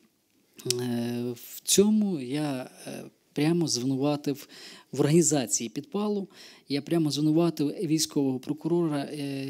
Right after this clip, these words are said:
Віталія Опанасенка. Е, чому саме? А все тому, що, е, вся, е, початок цієї історії бере ще з двадцять дев'ятого листопада дві тисячі вісімнадцятого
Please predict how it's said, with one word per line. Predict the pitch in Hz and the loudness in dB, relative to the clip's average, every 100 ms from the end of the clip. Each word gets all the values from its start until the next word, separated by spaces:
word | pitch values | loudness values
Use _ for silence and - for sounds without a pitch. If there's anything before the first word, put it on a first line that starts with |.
| 139 | -4
Віталія | 135 127 156 147 151 | -2 2 2 2 0
Опанасенка. | 151 139 120 - 117 - - _ _ - - - - - - - - _ | -2 0 2 0 0 -12 -18 _ _ -18 -16 -16 -18 -20 -20 -20 -20 _
Е, | 147 139 135 131 131 131 120 - - - - - - _ _ _ | -8 -6 -6 -6 -8 -6 -8 -10 -16 -20 -20 -20 -20 _ _ _
чому | - 156 185 214 - - | 0 4 6 4 2 2
саме? | - - 147 113 104 - _ _ - - - - | 2 2 -2 -4 -8 -14 _ _ -20 -20 -20 -16
А | 117 | -6
все | 120 202 | -2 0
тому, | 214 175 143 143 | 0 2 2 0
що, | - 156 139 135 127 | 0 0 0 0 -4
е, | 139 147 160 - - | -10 -12 -14 -18 -10
вся, | - - - 190 - 175 | -4 0 2 0 -4 -6
е, | 185 | -6
початок | 151 165 190 180 156 | 0 2 4 2 0
цієї | - 156 160 | 0 0 0
історії | - 185 202 175 131 | -2 0 0 0 -2
бере | 123 139 151 175 170 - _ _ | 0 2 2 2 -2 -12 _ _
ще | - - 160 147 | -2 4 4 4
з | 131 143 175 180 | 2 2 0 -2
двадцять | 131 139 139 135 - | -2 0 2 -2 -2
дев'ятого | 165 135 143 143 131 113 | 0 2 2 0 -4 -4
листопада | 135 127 147 160 165 180 - | -2 -2 -2 0 2 0 -4
дві | 131 127 | -6 -2
тисячі | 156 147 - 165 - | 0 0 0 -2 -2
вісімнадцятого | 139 - 143 131 123 127 135 131 | -2 0 2 2 0 -2 -4 -4